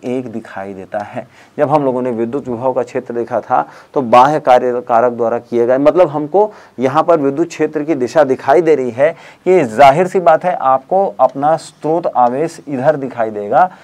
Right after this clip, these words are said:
तभी जो है यहाँ पर ज़्यादा और यहाँ पर कम विद्युत विभव है। इसी चीज़ को हम लोगों ने, आ, विभव प्रवणता के नाम से भी जो है जाना है। ठीक है, तो विभव प्रवणता क्या होती है मैं आपको बता दूं, वैसे इसका हम एक बार और जिक्र करेंगे।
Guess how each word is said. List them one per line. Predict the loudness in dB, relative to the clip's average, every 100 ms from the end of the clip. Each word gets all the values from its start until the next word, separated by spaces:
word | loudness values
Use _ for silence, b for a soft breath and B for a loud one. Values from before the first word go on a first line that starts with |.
| B B
तभी | 2 2 0
जो |
है | 2 2
यहाँ | 0 -2
पर | 0 0
ज़्यादा | 2 6 6
और | 6
यहाँ | 0 -8 -6
पर | -4
कम | -4 -4
विद्युत | -6 -10 -8 -10 -12 b b -12
विभव | -6 -2 -2
है। | 0 -4 b b b
इसी | -2 0
चीज़ | 0 -2 -4
को | 0
हम | 0 -2 -4
लोगों | -4 -6
ने, | -4 -4 -6 B B 0
आ, | 2 2 2
विभव | 0 0 2
प्रवणता | 2 2 0 -2 -6
के | -6
नाम | -8 -6 -8
से | -8
भी | -4 -4
जो | -4
है | -8
जाना | -8 -8 -8
है। | -8 -12 -14 b -10
ठीक | -6 -2
है, | -4 B B 0
तो | 4
विभव | 6 4
प्रवणता | 4 4 4 2 0
क्या | -2 -2 4 4
होती | 2 -4 -4
है | -2
मैं | -4 -4
आपको | -4 -4
बता | 0 0
दूं, | 0 -4
वैसे | -2 -2 -2 -4
इसका | -4 0 0 -2 b b -6
हम | -2
एक | 0 4
बार | 4
और | 6 6 6
जिक्र | 2 -6 -6
करेंगे। | -8 -8 -6 -6